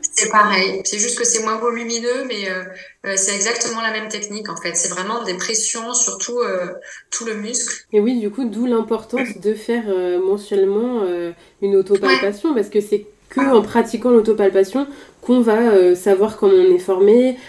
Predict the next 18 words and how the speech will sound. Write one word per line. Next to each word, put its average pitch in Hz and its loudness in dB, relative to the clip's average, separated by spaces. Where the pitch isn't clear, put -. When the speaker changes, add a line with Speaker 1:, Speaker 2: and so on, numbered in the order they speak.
Speaker 2:
euh, 185 4
comment, 196 6
voilà, 208 4
Speaker 1:
Mhm. 208 4
Speaker 2:
no-, 185 6
notre 180 2
corps 208 0
réagit 196 4
en 208 4
fonction 208 0
de, 190 6
de 180 2
notre 185 2
cycle, 233 -4
et 185 2
cetera. 220 0
Donc, 185 2
euh, 175 0